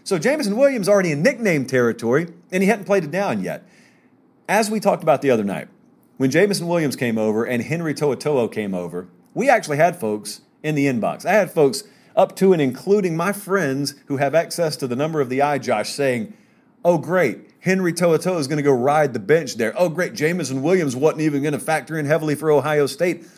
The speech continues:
like he's gonna factor in for Alabama." Starter, starter.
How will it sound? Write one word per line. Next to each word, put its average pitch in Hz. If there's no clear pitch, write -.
like 160
he's 175
gonna 156
factor 165
in 160
for 143
Alabama." 147
Starter, 135
starter. -